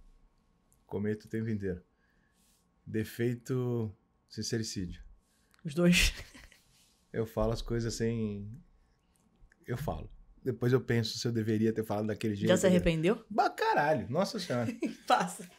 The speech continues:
Speaker 1: Puta, quantidade de vezes que eu me arrependi de coisa que eu fiz. Puta que pariu.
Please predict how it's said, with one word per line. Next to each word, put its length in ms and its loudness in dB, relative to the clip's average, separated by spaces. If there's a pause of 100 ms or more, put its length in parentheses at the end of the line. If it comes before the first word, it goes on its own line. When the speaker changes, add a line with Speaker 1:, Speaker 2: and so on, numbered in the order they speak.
Speaker 1:
Puta, 360 8
quantidade 400 10
de 60 6
vezes 200 12
que 80 6
eu 40 12
me 80 12
arrependi 400 12
de 80 8
coisa 200 10
que 60 10
eu 60 12
fiz. 80 0
Puta 240 2
que 100 4
pariu. 300 2